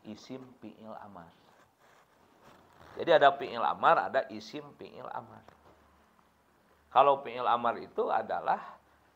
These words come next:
kata kerja perintah yang menerima, yang bisa menerima nun taukid.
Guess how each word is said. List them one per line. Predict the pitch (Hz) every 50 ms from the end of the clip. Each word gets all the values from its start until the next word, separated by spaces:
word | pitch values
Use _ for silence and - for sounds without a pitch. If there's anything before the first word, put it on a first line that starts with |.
| _ _
kata | - 113 117 - - 123 120 -
kerja | 117 110 104 95 - - 143 - - - - - - - - - - - -
perintah | - 117 113 107 101 90 87 90 - 143 160 139 120
yang | 110 127 139 151 175 190 180 175 - _ _ _ _ _ _ _ _ _ _ _ _ _ _ _ _ _ _ _ _ _ _ _ _ _ _ _ _ _ -
menerima, | 104 113 117 117 113 104 107 107 113 127 147 - - - _ _ _ _ - 107
yang | 113 117 120 113
bisa | 110 107 107 127 131 131
menerima | 127 120 113 107 98 95 95 95 101 113 - - - - _ - 110
nun | 131 135 131
taukid. | 131 - 127 131 135 - - 101